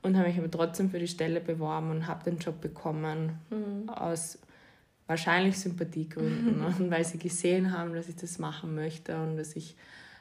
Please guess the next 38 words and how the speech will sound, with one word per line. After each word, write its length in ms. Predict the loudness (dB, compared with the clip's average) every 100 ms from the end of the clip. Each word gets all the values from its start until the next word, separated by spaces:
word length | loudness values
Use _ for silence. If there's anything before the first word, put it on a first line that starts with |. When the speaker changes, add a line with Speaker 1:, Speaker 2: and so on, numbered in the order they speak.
| _ -6
Speaker 1:
ähm, 680 | -4 -2 -4 -2 -2 -4 -8 -18 _ _ -20 -20 _ _
ja, 160 | -2 0
dass 180 | -2 -4
ich's 140 | -8 -2
cool 100 | -2
finde. 480 | -2 -4 -4 -4 -6 -10 -20 -20 _ -2
Speaker 2:
Voll, 200 | 0 4
und 60 | 2
Speaker 1:
Und, 60 |
Speaker 2:
du 40 | 2
machst 200 | 0 0
Speaker 1:
und 60 | 0
Speaker 2:
das 60 |
ja 100 | 0
auch 40 | -2
super 300 | -4 -6 -8
gut. 360 | -6 -6 -6 -10 -20 _ _ _
Speaker 1:
Ich 60 | -10
glaube, 280 | -6 -4 -4
ja. 80 | -6
Speaker 2:
Voll. 540 | -4 8 8 10 8 10 8 8
Das 180 | 2 4
war 140 | 4 6
eben, 400 | 8 8 4 2 -6 -20 _ _ _ -2
mein 680 | 2 4 6 6 6 4 -2 -10
Fazit 600 | -2 0 0 2 0 2
ist 180 | -2 -4
sozusagen 680 | -6 -6 0 2 2 0
eben, 420 | 0 0 2 0 -2 -14 -20 -18
was 100 | -2
meine 200 | 0 2
Chefin 380 | 0 -2 0 -2
damals 320 | 0 -2 -2 -4
zu 100 | -2
mir 140 | 0
gesagt 380 | -2 -2 -4 -4
hat, 160 | -4 -2
war, 240 | -2